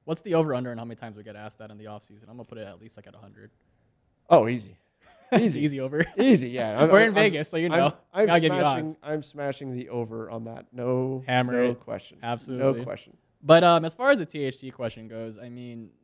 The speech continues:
Speaker 1: this is kind of the thing with every young Lakers prospect is that they
Speaker 2: Mm-hmm.
Speaker 1: go to a different team where there's not as much pressure and they get to play a role that makes more sense for them and then they flourish. Um,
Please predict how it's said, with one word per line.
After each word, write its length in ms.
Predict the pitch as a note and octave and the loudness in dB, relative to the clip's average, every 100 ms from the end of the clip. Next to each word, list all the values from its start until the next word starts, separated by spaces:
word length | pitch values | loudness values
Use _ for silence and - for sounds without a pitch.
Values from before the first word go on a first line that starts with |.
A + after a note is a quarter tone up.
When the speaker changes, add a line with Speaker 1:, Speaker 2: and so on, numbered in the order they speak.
| _ | _
Speaker 1:
this 180 | D#3+ D#3 | -18 -16
is 100 | D#3 | -14
kind 160 | - C#3+ | -8 -8
of 80 | B2+ | -8
the 80 | |
thing 240 | A2 B2 A#2 | -10 -12 -12
with 120 | G#2+ | -14
every 280 | A2 A#2+ B2+ | -14 -12 -8
young 200 | B2 A#2+ | -8 -8
Lakers 280 | A#2+ - A#2+ | -10 -12 -14
prospect 560 | A#2+ A#2+ - B2 B2 | -8 -8 -6 -8 -6
is 120 | G#2+ | -10
that 220 | A2 G#2 A#2 | -12 -14 -12
they 100 | A2 | -12
Speaker 2:
Mm-hmm. 100 | A#2 | -10
Speaker 1:
go 120 | A2+ | -12
to 160 | - | -10
a 40 | A2 | -14
different 320 | A2+ A2 G#2 | -14 -16 -18
team 240 | B2+ A#2 | -14 -12
where 80 | A2 | -12
there's 160 | G#2+ G2+ | -14 -14
not 100 | A2+ | -14
as 120 | A2 | -14
much 180 | G#2+ - | -18 -18
pressure 400 | A2+ A2 B2 A2+ | -14 -14 -12 -14
and 120 | G#2+ | -14
they 60 | A2 | -16
get 140 | G#2+ | -16
to 80 | A#2 | -18
play 220 | - A#2 | -16 -12
a 80 | G#2+ | -12
role 260 | G#2 G#2 | -14 -16
that 180 | G#2 - | -16 -18
makes 220 | A2 G#2 | -20 -20
more 140 | A2 A2 | -20 -20
sense 220 | A2+ A2+ | -18 -20
for 120 | - | -18
them 240 | B2+ B2+ A2+ | -16 -14 -16
and 80 | |
then 80 | G#2+ | -18
they 100 | G#2 | -18
flourish. 540 | - B2+ C#3 D#3+ - - _ _ _ _ _ | -16 -10 -8 -8 -12 -20 _ _ _ _ _
Um, 520 | - A#2+ A#2+ A#2+ A#2 | -14 -8 -6 -6 -6